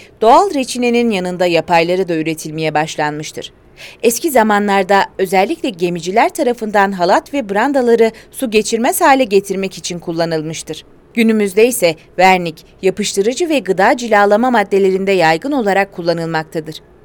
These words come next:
Ayrıca yapay veya doğal yolda elde edilen reçine, parfüm, kozmetik alanlarında kullanılan bazı kimyasal bileşenlerin ham maddesini oluşturmaktadır. Yapılan araştırmalara göre de önceki dönemlerde gerçekleşen deniz savaşlarında da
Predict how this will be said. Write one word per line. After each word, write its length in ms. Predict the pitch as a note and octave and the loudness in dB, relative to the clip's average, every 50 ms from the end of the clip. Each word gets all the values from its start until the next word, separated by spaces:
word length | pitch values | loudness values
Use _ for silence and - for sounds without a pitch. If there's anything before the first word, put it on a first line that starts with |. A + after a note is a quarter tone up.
| - _ - | -8 _ 2
Ayrıca 380 | E4+ G#4 A4 - F4+ - D4+ | 2 2 2 0 -2 0 0
yapay 440 | C4 G#3 - E3 - G3+ B3 D#4 C#4+ | 2 2 2 2 2 2 2 2 4
veya 320 | D4 C4 B3 A#3+ A#3 G#3 | 4 4 6 4 4 4
doğal 280 | G3+ F3+ E3+ F3 A#3+ C4+ | 4 4 4 4 4 2
yolda 280 | D4+ C4 A3+ G3+ G3 F#3+ | 2 0 2 2 2 2
elde 340 | - D3+ F#3 F#3 F#3 F3+ | 4 2 2 2 0 0
edilen 400 | F3 E3 F3+ F3 F3+ F3 F3 F3 | 0 -2 -2 0 0 0 0 0
reçine, 440 | D#3+ D#3+ D#3 - C4 A#3+ G3+ E3 D#3+ - - - - _ | -4 -6 -6 -6 -4 -2 -2 -2 -4 -6 -12 -20 -20 _
parfüm, 440 | - G3 F3+ F3+ F3+ - E3 D#3+ D#3 - - - _ | 0 2 2 2 2 -2 -8 -10 -10 -10 -16 -20 _
kozmetik 560 | - G3+ G3+ G3 E3+ F#3+ F#3 F#3 - D4+ - | 2 2 2 2 2 -2 -4 -4 -4 -2 0
alanlarında 560 | D#4+ C4+ C4 B3+ B3+ B3+ B3+ B3 B3+ A#3+ B3 A#3+ | 2 2 4 2 2 2 2 2 2 2 0 -2
kullanılan 640 | A#3+ - G3+ F#3+ F#3+ F#3 F#3 F3+ F#3 F3+ F3 E3+ | -2 -4 0 0 0 0 2 2 2 2 2 2
bazı 340 | E3 F#3 A3+ D4+ D#4 - D4 | 2 2 2 2 2 0 -6
kimyasal 640 | - - G3 F#3 F#3 F3+ F3 F3+ - B3 B3+ C#4+ C4 | -8 -8 -6 -4 -2 -2 -2 -2 0 0 -2 -2 -2
bileşenlerin 760 | A3+ G#3+ F#3+ G3 G3 - F#3 F3 F3 F3 F3 E3+ F3+ F#3 F3 - - - - | -2 -2 -2 -2 0 0 -2 -2 0 -2 -4 -4 -4 -4 -4 -10 -16 -20 -6
ham 200 | - C#4+ F4 G4 | -2 0 0 2
maddesini 500 | F#4 F4 E4 B3+ C#4 C#4 C4+ - B3 A#3 | 2 0 0 0 -2 -4 -4 0 0 2
oluşturmaktadır. 960 | G3 F3 E3 E3 - - - E3+ D#3+ D#3+ D#3 D#3 - - D#3+ D3+ E3 - - - _ _ _ _ _ | 2 0 -2 -4 -8 -6 -6 -4 -2 -2 -4 -4 -4 -6 -6 -6 -6 -14 -16 -20 _ _ _ _ _
Yapılan 380 | - B3 B3 B3+ E4+ G4+ A#4 A4+ F#4+ | 2 2 4 4 2 2 2 2 4
araştırmalara 680 | D#4 D4 D#4 D#4 D4+ - D#4+ D4 D4 D4+ D#4 D#4+ D#4+ G4 | 4 4 4 4 2 -4 -2 -2 0 2 4 4 4 4
göre 380 | G4 B3 G#3+ F#3 F3 G#3 A3 F3 | 4 2 0 0 0 0 2 2
de 160 | F3 D#3+ D#3 - - - _ _ - | 2 2 2 -2 -8 -20 _ _ 2
önceki 420 | G#3 B3 B3 C#4+ E4+ - F#4+ D#4+ | 2 2 2 2 0 0 0 0
dönemlerde 600 | D4 C4 B3+ B3+ B3+ B3 B3 B3 A#3 A#3+ A3 B3+ | 2 2 2 2 0 2 4 4 2 4 2 0
gerçekleşen 840 | G#3 F#3+ F3+ F3 F3+ - G3+ G3 - F#3 F#3+ F#3+ - G3 F#3 F#3+ F#3 | 2 4 2 2 2 0 -4 -4 -2 -2 -4 -2 0 0 0 0 -2
deniz 240 | F3 E3 F#3 C4 C4+ | -4 -4 -4 -4 -4
savaşlarında 800 | - A#3 G3 F3 F3 F#3 F#3 - - F3 F3 F3+ F3+ G3 G3+ F3+ | 0 0 2 4 4 2 2 -2 -4 -4 -4 -2 0 0 0 2
da 160 | F3 E3+ E3 | 4 2 2